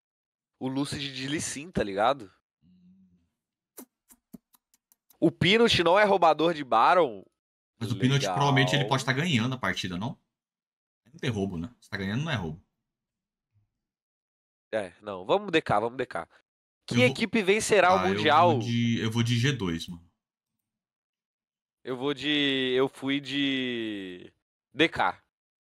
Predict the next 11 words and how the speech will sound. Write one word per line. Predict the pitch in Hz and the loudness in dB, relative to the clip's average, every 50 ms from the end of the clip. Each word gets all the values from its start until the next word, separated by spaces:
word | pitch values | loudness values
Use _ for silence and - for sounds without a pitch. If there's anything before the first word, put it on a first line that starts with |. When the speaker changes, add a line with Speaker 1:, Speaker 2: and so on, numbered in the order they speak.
| _ _ _ _ _ _ _ _ - | _ _ _ _ _ _ _ _ -4
Speaker 2:
Vencedor | 117 117 113 101 95 123 160 | -4 -4 -2 -2 0 0 0
do | 147 | 2
Mundial? | 120 110 107 92 87 98 151 208 262 - - _ _ _ _ _ _ _ _ _ _ _ _ _ _ - | 2 2 0 0 0 0 0 0 0 0 -4 _ _ _ _ _ _ _ _ _ _ _ _ _ _ -4
Speaker 1:
Não, | 131 156 160 160 156 | 0 2 2 2 2
não. | 151 139 127 117 107 104 101 101 104 | 2 2 2 2 0 -4 -8 -10 -12
O | 117 120 | -8 -4
do | 131 143 | -4 0
roubo | - 151 147 135 139 | 0 0 0 0 0
do | 147 160 | -2 0
Baron. | 143 127 104 98 104 101 92 85 _ _ _ _ _ _ | 2 2 2 2 0 -2 -6 -12 _ _ _ _ _ _
Speaker 2:
Ah. | 87 82 82 92 101 | -12 -10 -10 -10 -12